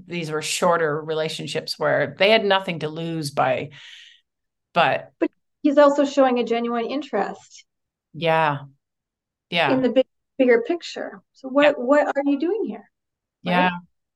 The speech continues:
Speaker 1: Yeah.
Speaker 2: He's not trying to discipline or surveil you or, or critique you. He's curious. Like, "What are you doing?"
Speaker 1: Yeah. Yeah. And that, that's so encouraging to hear that there's,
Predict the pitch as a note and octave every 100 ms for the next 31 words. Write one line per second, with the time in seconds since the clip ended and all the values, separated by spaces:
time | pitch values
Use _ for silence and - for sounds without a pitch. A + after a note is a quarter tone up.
0 | _ _ - F3 D#3+ D3+ B3+ B3+ B3 C4
1 | B3 B3 B3 A3 C4+ - B3 A3+ A3 A3+
2 | A3 A3 A3+ B3 B3+ A3 G#3 _ - A3
3 | - - D#4+ - - G3+ A3 A3 D#4+ D4
4 | A3 - B3 A#3+ C4 C4+ D4+ D#4 E4 A3
5 | _ _ _ _ _ - F#3 F#3+ F3+ D#3
6 | D3+ _ - A3 G#3+ A3 A3 A#3+ C4+ -
7 | B3+ C4 - C4+ C4 A#3+ A3 G#3 F#3+ F3+
8 | D#3 D#3 - F#4 D#4 F#3+ F#3 F3+ F3 E3+
9 | -